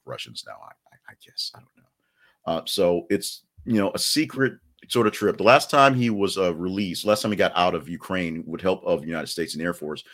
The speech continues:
was for a meeting right before the war actually began. And he's back again in big time and gonna speak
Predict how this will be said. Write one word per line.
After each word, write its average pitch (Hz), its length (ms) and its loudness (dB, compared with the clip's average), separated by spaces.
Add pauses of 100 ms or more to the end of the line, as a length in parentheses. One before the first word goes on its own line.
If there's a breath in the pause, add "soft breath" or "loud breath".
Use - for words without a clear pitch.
(180 loud breath)
was 87 180 -4
for 87 300 -4
a 85 40 -2
meeting 87 460 -4
right 85 220 -2
before - 240 -8
the 78 80 -10
war 76 240 -6
actually 69 240 -8
began. 69 560 -12
And 71 340 -12 (420)
he's 80 280 -14
back - 400 -10 (640)
again 80 420 -6
in 78 120 -10
big - 200 -8
time 76 320 -12 (400 loud breath)
and 87 100 -6
gonna 87 160 -2
speak - 380 -8